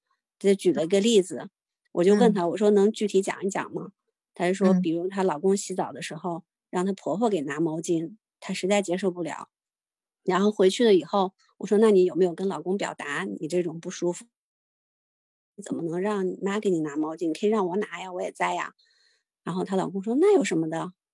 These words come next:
Speaker 2: 嗯，嗯，嗯，
Speaker 1: 嗯，
Speaker 2: 嗯。
Speaker 1: 然后她也觉得她婆婆特别高兴就去拿毛巾了，而且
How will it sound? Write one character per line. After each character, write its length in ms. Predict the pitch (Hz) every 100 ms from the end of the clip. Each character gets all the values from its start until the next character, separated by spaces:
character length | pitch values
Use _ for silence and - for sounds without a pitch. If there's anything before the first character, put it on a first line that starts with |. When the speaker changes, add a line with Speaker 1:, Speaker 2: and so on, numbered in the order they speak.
| _ _ _ _ _ _ _ _ -
Speaker 2:
嗯， 260 | 233 214 185
嗯， 220 | 202 185
嗯， 220 | 185 196 196
Speaker 1:
嗯， 100 | 185
Speaker 2:
嗯。 440 | 196 185 185 185 190 _ _ _ _ -
Speaker 1:
然 100 | 196
后 200 | 220 196
她 180 | 220
也 100 | 214
觉 160 | 185 180
得 120 | 202
她 140 | 196 202
婆 200 | - 202
婆 180 | 226
特 180 | 202 247
别 140 | 208 208
高 200 | 240 247
兴 280 | 220 180
就 180 | 170 180
去 140 | 175 165
拿 160 | 165
毛 180 | 160 170
巾 180 | 180 170
了， 220 | 170 - _ _
而 120 | - 226
且 220 | 196